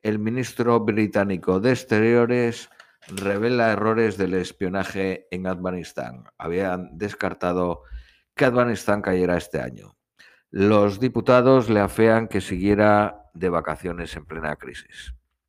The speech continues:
Los republicanos aprueban en Texas una reforma que restringe el voto. La medida dificulta la participación electoral de las minorías y de los jóvenes.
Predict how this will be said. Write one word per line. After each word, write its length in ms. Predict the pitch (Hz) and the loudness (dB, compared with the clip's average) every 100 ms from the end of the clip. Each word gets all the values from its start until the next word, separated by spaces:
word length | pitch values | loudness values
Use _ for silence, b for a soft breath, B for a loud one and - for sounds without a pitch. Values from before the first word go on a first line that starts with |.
| _ _ _ _ _ _ _ _ - - | _ _ _ _ _ _ _ _ -14 -4
Los 280 | 107 123 | 2 4
republicanos 760 | 120 120 127 123 120 139 147 135 | 4 0 0 0 2 2 0 0
aprueban 480 | 127 120 131 123 117 | 0 2 2 2 0
en 160 | 113 - | -4 -2
Texas 400 | 135 117 131 117 | -2 0 -4 -2
una 200 | 117 110 | -4 -2
reforma 580 | 104 95 123 123 117 | -2 -2 -2 0 -2
que 140 | 113 101 | -2 -4
restringe 1000 | 98 95 - - 120 120 - 123 120 - | -2 -4 -6 -6 -6 -6 -6 -2 0 -2
el 240 | - 113 110 | -4 -2 0
voto. 440 | 92 69 - 73 | -2 -4 -4 -6
La 160 | 76 82 | -4 -4
medida 480 | 87 92 113 127 120 | -2 -2 0 0 0
dificulta 840 | 107 - - 104 101 110 101 98 b b b _ | -2 -8 -6 -6 -4 -2 -2 -2 b b b _
la 180 | 95 95 | 0 2
participación 720 | 95 92 95 92 87 117 107 | 0 -2 -4 -4 -2 0 2
electoral 640 | 101 117 - 107 104 107 | 2 0 0 2 4 2
de 80 | 98 | 0
las 240 | 101 104 104 | 0 -2 -6
minorías 800 | 127 123 107 98 95 95 - - _ | -4 -2 0 2 2 0 -4 -16 _
y 160 | 92 95 | -4 -2
de 120 | 98 | -2
los 180 | 90 - | -2 -6
jóvenes. 680 | - 60 - _ _ - | -14 -16 -16 _ _ -20